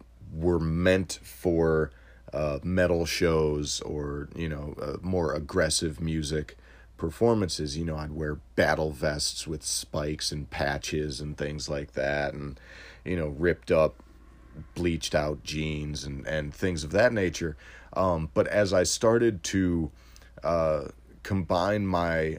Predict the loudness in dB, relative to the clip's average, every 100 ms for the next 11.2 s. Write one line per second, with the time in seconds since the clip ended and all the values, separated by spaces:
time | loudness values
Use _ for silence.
0 | -6 -4 -4 0 0 0 -2 -4 -4 -2
1 | -2 -2 -4 -6 -18 -20 -16 -4 0 0
2 | 0 -4 -10 -16 -20 -20 -20 -20 -20 -20
3 | -16 -4 0 0 -2 2 2 2 -6 -4
4 | -2 0 0 -4 -6 -4 -4 -6 -8 -12
5 | -20 -20 -20 -20 -20 -20 -20 -20 -20 -14
6 | -8 -6 -6 -8 -10 -12 -6 -2 0 2
7 | 2 2 0 -2 -4 -4 -2 2 4 4
8 | 0 -2 -2 -2 -4 -2 -2 -2 -6 -6
9 | -8 -4 0 2 2 2 0 -2 -8 -18
10 | -8 -6 -6 -6 0 2 2 0 -2 -4
11 | -4